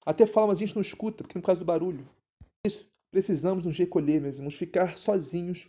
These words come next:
com Jesus. Que o Senhor nos explique tudo que nós precisamos saber. Continuar levando a sua palavra, o seu evangelho. A melhor forma que pudermos levar. A melhor forma que a pessoa por quem estivermos pregando possa entender.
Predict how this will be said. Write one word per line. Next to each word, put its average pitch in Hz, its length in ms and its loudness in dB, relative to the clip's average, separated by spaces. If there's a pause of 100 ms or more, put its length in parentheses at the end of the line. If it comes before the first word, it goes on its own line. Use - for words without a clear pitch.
com 175 160 -4
Jesus. 156 640 0 (440)
Que - 60 -6
o 180 40 -2
Senhor 208 300 6
nos 202 140 0
explique 196 460 -2
tudo 240 560 -2 (280)
que 208 340 -2 (100)
nós 175 480 0 (720)
precisamos 175 600 2
saber. 139 380 -2 (400)
Continuar 202 300 2
levando 190 480 2
a 180 60 -2
sua - 260 -2
palavra, 143 420 0
o 143 40 -10
seu - 160 0
evangelho. 139 500 -4 (160)
A - 40 -2
melhor 190 400 4
forma 202 360 2
que 196 120 -4
pudermos 196 760 4
levar. 143 380 2
A - 480 -2
melhor 226 120 4
forma 226 260 4
que 226 100 4
a 226 40 4
pessoa 233 480 6
por 220 240 -4
quem 214 120 0
estivermos 208 280 2
pregando 202 360 4
possa 196 340 6
entender. 143 500 -2